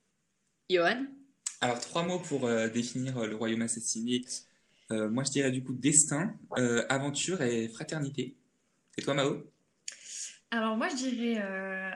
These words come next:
Speaker 3: apparence, redondant et voyage.
Speaker 1: Ok. Pour ma part,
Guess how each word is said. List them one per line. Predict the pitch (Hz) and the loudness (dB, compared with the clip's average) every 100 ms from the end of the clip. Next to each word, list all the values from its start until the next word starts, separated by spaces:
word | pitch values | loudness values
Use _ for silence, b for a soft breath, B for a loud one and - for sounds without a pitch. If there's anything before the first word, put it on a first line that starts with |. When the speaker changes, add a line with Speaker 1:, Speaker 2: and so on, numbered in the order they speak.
| - - | -6 -2
Speaker 3:
apparence, | 294 294 247 226 302 - - - - - | 0 0 0 0 -2 -4 -6 -8 -10 -12
redondant | 220 214 294 277 269 240 277 294 | -8 -2 -2 0 0 0 -2 -6
et | 220 202 | -6 -6
voyage. | 208 214 - - - - _ _ _ _ _ - | -4 -6 -6 -10 -14 -16 _ _ _ _ _ -4
Speaker 1:
Ok. | 285 254 160 - B B B B B _ _ - | -2 0 0 -2 B B B B B _ _ -6
Pour | 240 | 2
ma | 247 | 2
part, | 233 233 277 294 | 4 4 4 2